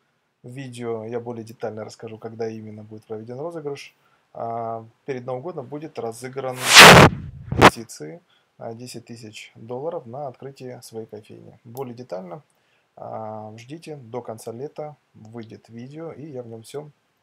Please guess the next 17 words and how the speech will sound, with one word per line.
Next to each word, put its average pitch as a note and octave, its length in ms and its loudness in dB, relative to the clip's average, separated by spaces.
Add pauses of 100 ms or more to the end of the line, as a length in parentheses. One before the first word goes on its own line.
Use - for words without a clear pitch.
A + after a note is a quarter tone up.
детально A#2 460 -12
поясню. A2+ 480 -18 (920)
Ещё E3 220 -6
раз D#3+ 120 -2
всем D3 440 -4
активным C3 380 -8
участникам B2 560 -6
спасибо B2 580 -6
за A2+ 100 -8
то, A#2 140 -10
что - 220 -12
смотрите A#2 540 -10
сразу, D3+ 420 -6
за C3+ 120 -12
то, A#2 160 -8
что G#2+ 400 -10
активно G#2+ 880 -12